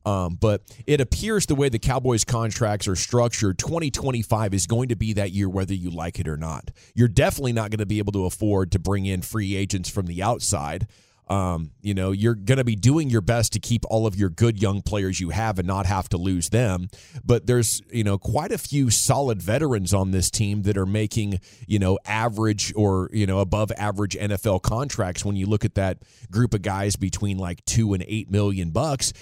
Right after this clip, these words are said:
you're just not gonna be able to afford those guys. And what that means is young depth and old broken down depth. And that reminds me of twenty ten, eleven, and twelve for the Cowboys.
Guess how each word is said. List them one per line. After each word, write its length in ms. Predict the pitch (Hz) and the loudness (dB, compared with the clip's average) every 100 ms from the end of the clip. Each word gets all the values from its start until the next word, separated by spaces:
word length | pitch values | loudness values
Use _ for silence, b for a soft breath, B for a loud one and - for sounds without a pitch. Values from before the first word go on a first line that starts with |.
| B | B
you're 140 | 151 | 0
just 100 | 175 | 2
not 100 | 175 | -2
gonna 120 | 160 147 | -4 -2
be 80 | |
able 140 | 147 131 | 0 0
to 60 | |
afford 340 | 120 - 131 117 | 0 0 0 0
those 220 | 101 85 | 0 0
guys. 380 | 98 78 65 - | -2 -2 -4 0
And 160 | 135 | 2
what 160 | 127 127 | 2 2
that 220 | 139 139 | 0 0
means 400 | 123 123 120 117 | 0 0 0 0
is 260 | 110 95 85 | 0 -2 0
young 320 | 101 120 139 | 2 2 4
depth 420 | 123 127 131 - 113 | 4 4 2 -2 0
and 160 | 101 | 0
old 320 | - 117 107 80 | 2 2 2 2
broken 380 | 113 107 101 | 2 2 0
down 320 | 90 95 104 98 | 0 -2 -2 0
depth. 600 | 92 95 - - - - | -2 -2 -4 -8 -10 -2
And 120 | 113 | 0
that 120 | 127 | 2
reminds 400 | 147 131 123 110 | 0 0 0 0
me 160 | 117 110 | 0 -2
of 100 | 90 | -2
twenty 320 | - 113 101 | -2 -2 -2
ten, 300 | - 107 104 | -2 0 0
eleven, 360 | 95 95 92 90 | -2 -2 -2 -2
and 140 | 80 | -4
twelve 320 | - 95 87 | -2 0 0
for 100 | - | -4
the 80 | - | -8
Cowboys. 380 | - 90 90 | -4 -4 -4